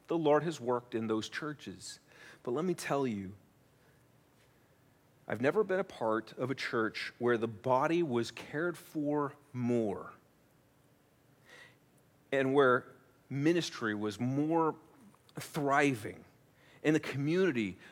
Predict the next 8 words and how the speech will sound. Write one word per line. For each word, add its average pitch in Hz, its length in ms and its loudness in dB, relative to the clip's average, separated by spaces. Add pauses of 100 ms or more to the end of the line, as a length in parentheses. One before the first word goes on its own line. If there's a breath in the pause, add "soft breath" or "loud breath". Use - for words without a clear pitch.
(120 loud breath)
more 165 460 2
effectively 147 920 -2 (260 soft breath)
reached 117 680 -4 (260 loud breath)
than 123 280 0
when 131 240 2
this 117 180 -2
biblical 156 720 -2
model 104 600 -2